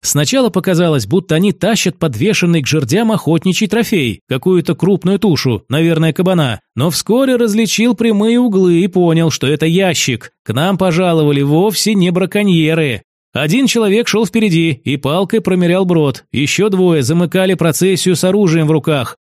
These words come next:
Ящик волокли сразу четверо. Итого одиннадцать против нас пятерых, и это как минимум. На миг сделалось не по себе,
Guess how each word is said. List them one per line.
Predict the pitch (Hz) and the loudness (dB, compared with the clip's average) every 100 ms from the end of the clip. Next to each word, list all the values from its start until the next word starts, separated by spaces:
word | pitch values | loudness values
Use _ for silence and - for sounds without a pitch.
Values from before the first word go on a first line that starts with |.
| _ - | _ -4
Ящик | 113 196 208 185 147 | -2 0 0 -2 0
волокли | 165 160 165 147 123 - | 0 0 0 -2 -2 -4
сразу | - 127 156 151 160 | -4 -2 0 0 0
четверо. | 170 160 143 135 110 - _ | 0 0 0 -2 -4 -10 _
Итого | 127 143 127 151 208 147 - | -6 -4 -2 0 0 -2 -4
одиннадцать | 143 131 - - - 202 | -4 0 0 0 -2 -4
против | - 147 175 180 | -2 -2 0 -2
нас | 147 170 - | -2 -2 -2
пятерых, | 180 196 180 127 - _ | -2 0 0 -2 -8 _
и | 113 | -6
это | 127 131 147 | -4 -4 -4
как | 160 147 | -4 0
минимум. | 220 214 135 107 82 - _ _ | 0 2 0 -2 -6 -16 _ _
На | 120 156 | -2 0
миг | 160 196 151 | 2 2 0
сделалось | 120 110 190 185 180 165 | 0 0 2 2 2 2
не | 175 | 0
по | 190 | 0
себе, | 202 180 165 135 | 0 0 0 0